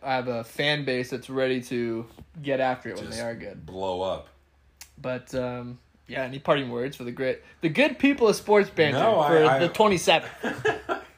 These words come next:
Speaker 2: No, I, I appreciate everybody's content. I appreciate, you know, us just staying consistent.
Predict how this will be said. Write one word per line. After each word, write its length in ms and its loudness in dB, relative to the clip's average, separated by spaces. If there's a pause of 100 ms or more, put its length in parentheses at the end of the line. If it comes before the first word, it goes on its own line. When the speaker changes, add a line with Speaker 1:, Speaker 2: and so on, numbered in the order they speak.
Speaker 2:
No, 320 -6
I, 220 -6
I 160 -4
appreciate 540 -6
everybody's 520 -6
content. 680 -8
I 60 -8
appreciate, 680 -10
you 100 -16
know, 140 -14
us 280 -12
just 200 -16
staying 260 -14
consistent. 720 -16